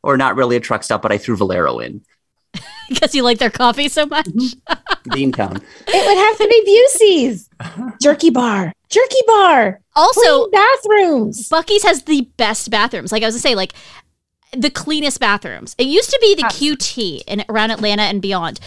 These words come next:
Speaker 2: But then I went to a Buc-ee's and I saw the light, and the light was streaming from the shiny clean
Speaker 1: Wow.
Speaker 2: floors and these
Speaker 3: It's
Speaker 2: shiny
Speaker 3: so
Speaker 2: clean
Speaker 3: clean.
Speaker 2: It's so clean. It
Speaker 1: Have you been to
Speaker 2: smells
Speaker 1: truck stops in Germany, though?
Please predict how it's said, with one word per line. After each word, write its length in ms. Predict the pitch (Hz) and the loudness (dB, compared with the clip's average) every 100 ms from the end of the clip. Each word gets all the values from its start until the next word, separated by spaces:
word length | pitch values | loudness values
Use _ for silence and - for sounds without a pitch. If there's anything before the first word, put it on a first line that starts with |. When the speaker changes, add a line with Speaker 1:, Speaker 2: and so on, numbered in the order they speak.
| - 240 | -16 -2
Speaker 2:
But 240 | 240 - 233 | -2 -2 -2
then 200 | 254 277 | -2 0
I 100 | 320 | 0
went 140 | 311 | -2
to 60 | 277 | -2
a 40 | |
Buc-ee's 420 | 233 262 240 190 | -2 -2 -2 -4
and 100 | 196 | -4
I 40 | 196 | -6
saw 240 | - 226 | -4 -4
the 100 | 202 | -2
light, 300 | 208 196 160 - | -4 -4 -4 -6
and 140 | 214 | -4
the 80 | 202 | -2
light 240 | 214 240 | -2 -2
was 140 | 233 214 | -2 -4
streaming 300 | - 247 233 | -4 -6 -6
from 160 | 233 | -6
the 100 | 208 | -6
shiny 640 | 190 - 302 339 302 208 - _ _ _ | -4 -4 -4 -2 -2 -4 -8 _ _ _
clean 320 | - 339 302 240 | -8 -4 -2 -4
Speaker 1:
Wow. 80 | - | -4
Speaker 2:
floors 540 | 330 269 190 160 180 | -2 0 -2 -4 -8
and 140 | 202 | -6
these 120 | 214 247 | -6 -6
Speaker 3:
It's 80 | |
Speaker 2:
shiny 220 | 302 311 285 | -6 -4 -2
Speaker 3:
so 260 | 294 302 | 0 0
Speaker 2:
clean 180 | 269 285 | -2 0
Speaker 3:
clean. 520 | 302 294 262 226 190 | 0 0 0 -2 -4
Speaker 2:
It's 160 | 247 - | -6 -6
so 360 | - - 330 | -4 0 0
clean. 500 | - - 294 160 - - - | 0 -6 -6 -6 -10 -16 -6
It 140 | 294 - | -4 -4
Speaker 1:
Have 200 | - - | -2 2
you 60 | 320 | 2
been 80 | |
to 60 | 349 | 4
Speaker 2:
smells 180 | 440 453 | 2 2
Speaker 1:
truck 180 | 170 - | -2 -4
stops 340 | - 170 - | -4 -4 -2
in 200 | 151 117 | -2 -2
Germany, 400 | 107 101 113 131 | 0 0 2 0
though? 360 | 143 147 170 | 0 0 -2